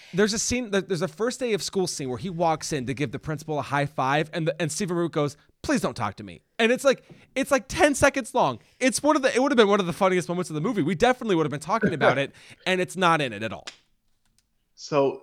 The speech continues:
Speaker 2: so that's the answer for what this movie's missing.
Speaker 1: Uh, we're missing more of Dean.
Speaker 2: Yeah.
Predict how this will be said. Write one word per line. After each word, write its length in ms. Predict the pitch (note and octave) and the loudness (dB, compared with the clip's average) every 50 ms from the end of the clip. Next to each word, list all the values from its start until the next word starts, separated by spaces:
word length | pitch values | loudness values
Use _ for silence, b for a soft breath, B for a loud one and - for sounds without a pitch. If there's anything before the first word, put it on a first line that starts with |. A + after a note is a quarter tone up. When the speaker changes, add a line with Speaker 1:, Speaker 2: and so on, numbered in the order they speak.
| _ _ | _ _
Speaker 2:
so 180 | - - D#3 | -2 0 2
that's 280 | D3+ D3+ E3 B3 C4+ - | 4 6 4 4 4 2
the 140 | - D3 C#3 | 0 2 2
answer 340 | F3+ A3+ G#3+ - - A2+ G#2+ | 2 2 0 -2 -2 -4 -4
for 120 | G#2 A#2 | -2 -4
what 200 | A#2 A#2 A#2 - | -2 -2 -2 -2
this 160 | - A2+ - A#2+ | -2 -8 -4 -2
movie's 280 | A#2+ A#2 A2 G#2+ G2 G#2+ | -2 -2 -2 -2 -2 0
missing. 320 | A#2+ A2 - - - - - - | -2 -2 -2 -4 -10 -10 -4 2
Speaker 1:
Uh, 300 | E3+ E3+ F3 F#3 F3+ E3 - - - | 4 6 8 8 8 6 4 0 -10
we're 200 | - D3 D#3+ D#3+ | -4 0 0 2
missing 400 | D3 D#3 E3+ F3+ - - F#3 F3 | 4 4 2 2 2 0 0 0
more 280 | D#3+ D3+ D3 D3 D3+ D3 | 2 2 2 4 2 2
of 160 | C3 G2+ - | 0 -4 -4
Dean. 460 | - C3 C3 B2+ B2 A2+ G#2 F#2+ F2 - _ _ _ _ _ _ _ _ _ _ _ _ b b b b b b b b b b b b b - | -2 -2 0 0 0 -2 -4 -6 -10 -14 _ _ _ _ _ _ _ _ _ _ _ _ b b b b b b b b b b b b b -6
Speaker 2:
Yeah. 360 | C#3 C#3 D#3 F3 B2+ G2 F#2 | -2 2 2 2 2 0 -4